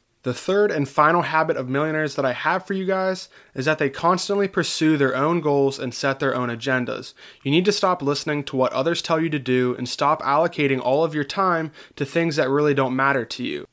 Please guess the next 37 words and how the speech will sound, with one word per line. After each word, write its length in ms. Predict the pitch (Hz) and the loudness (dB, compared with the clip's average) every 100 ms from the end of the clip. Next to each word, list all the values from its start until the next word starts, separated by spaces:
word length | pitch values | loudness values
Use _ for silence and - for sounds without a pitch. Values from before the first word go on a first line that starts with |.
| _ | _
You 100 | 135 | 0
need 160 | 135 160 | 2 2
to 60 | 147 | 0
take 320 | - 165 170 | -2 -2 0
a 60 | 202 | -2
stand 540 | - 165 143 143 139 | -2 -2 0 -2 -4
and 220 | 143 127 | -4 -2
really 200 | 135 175 | 0 0
start 280 | 175 175 139 | 0 0 0
putting 300 | 147 156 151 | 0 0 2
your 140 | 139 | 2
energy 440 | 131 139 156 160 165 | 0 -2 -2 0 0
and 80 | 147 | 2
your 140 | 135 | 0
resources 640 | 131 156 185 185 202 190 | 0 -2 -2 -2 -2 -4
towards 400 | - 165 151 139 | -4 0 2 2
what 160 | 139 151 | 2 2
ultimately 480 | 139 151 165 160 147 | 2 0 0 -2 0
matters 460 | 127 135 131 127 | 2 2 2 -2
to 160 | - 127 | -4 -4
you. 400 | 123 127 107 - - - - | 0 0 -2 -8 -18 -20 -6
You're 180 | 139 170 | 0 4
living 300 | 190 190 185 | 4 4 4
your 240 | 143 170 | 4 4
life, 340 | 165 147 143 123 | 4 2 0 -2
and 160 | 131 | -2
therefore 400 | 135 156 - 143 | 0 -2 0 0
it's 140 | 135 - | 0 0
no 180 | 139 165 | 0 2
one 140 | 165 | 2
else's 340 | 143 156 151 | 2 0 -2
responsibility 840 | 139 135 - 147 - 131 147 139 135 | -2 -2 -2 -2 -2 0 2 2 0
to 120 | - | -2
manage 380 | 127 135 139 127 | -2 0 0 -2
it 100 | 117 | -6
for 280 | - 139 131 | 0 2 2
you. 260 | 120 - | -2 -8